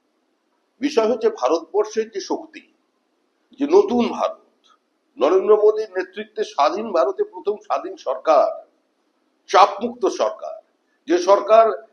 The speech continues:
কোনো রক্তচক্ষুর সামনে মাথা নোয়াবে না, যে সরকার নিউক্লিয়ার ব্ল্যাকমেল, নিউক্লিয়ার ব্লাফ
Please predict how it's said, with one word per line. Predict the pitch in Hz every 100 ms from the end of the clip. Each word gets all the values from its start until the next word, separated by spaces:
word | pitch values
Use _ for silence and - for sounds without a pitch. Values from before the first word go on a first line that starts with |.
| _
কোনো | - 180
রক্তচক্ষুর | 175 170 175 214 208 - - 208
সামনে | - 185 208
মাথা | 175 147 160 185
নোয়াবে | 180 165 165 160 170
না, | 147 170 165 104 78 _ _ _ _ _ -
যে | 170
সরকার | 160 180 180 220 220 147
নিউক্লিয়ার | 160 - 196 196 190 -
ব্ল্যাকমেল, | 160 160 185 175 123 -
নিউক্লিয়ার | 247 349 - 190 185
ব্লাফ | - - 165 165 - -